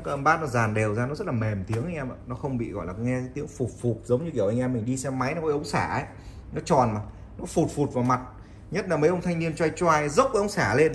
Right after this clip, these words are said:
anh em đi đằng sau nó phụt vào anh em mình bay tóc luôn. Đấy, cái kiểu tròn nó thế anh em nhé. Chứ nếu giả sử mà sau này nó sản xuất ra những cái ống xả bẹt thì nó sẽ không có hiện tượng thế nữa anh em nhé.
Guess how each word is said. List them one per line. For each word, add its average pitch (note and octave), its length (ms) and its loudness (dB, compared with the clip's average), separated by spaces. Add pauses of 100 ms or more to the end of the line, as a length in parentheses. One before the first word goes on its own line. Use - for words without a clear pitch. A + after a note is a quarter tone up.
anh D3 140 -4
em D#3 120 0
đi D#3 120 2
đằng C3+ 100 2
sau C#3+ 200 0
nó D3+ 80 0
phụt - 280 -2
vào A#2+ 120 2
anh B2+ 60 0
em C#3 120 -2
mình A#2+ 100 -2 (180)
bay F#3+ 240 6
tóc A3 180 2
luôn. F3 180 2 (220)
Đấy, B2+ 160 0 (680)
cái - 100 -12
kiểu A2+ 120 2
tròn A2+ 320 2
nó B2 80 -2
thế C3 80 0
anh D#3 160 -6
em C3+ 120 -2
nhé. C#3 80 -4 (220)
Chứ D3 140 -6
nếu D#3 140 0
giả C3 100 2
sử A2 220 -2
mà A#2+ 80 -2
sau C#3 200 0
này A#2+ 200 2
nó B2 60 -4
sản C3 200 -4
xuất F3+ 180 -2
ra D3 60 0
những C3+ 120 -4
cái C#3 60 -2
ống C#3 120 0
xả - 160 -4
bẹt A2 200 2 (1080)
thì B2 80 -4
nó B2+ 80 -2
sẽ - 120 -6 (500)
không G3 220 2
có G3+ 60 8
hiện F#3+ 220 4
tượng D3 200 0
thế C#3 120 -6
nữa D3 100 -10 (160)
anh D3 80 -8
em C#3 140 2
nhé. D3+ 120 2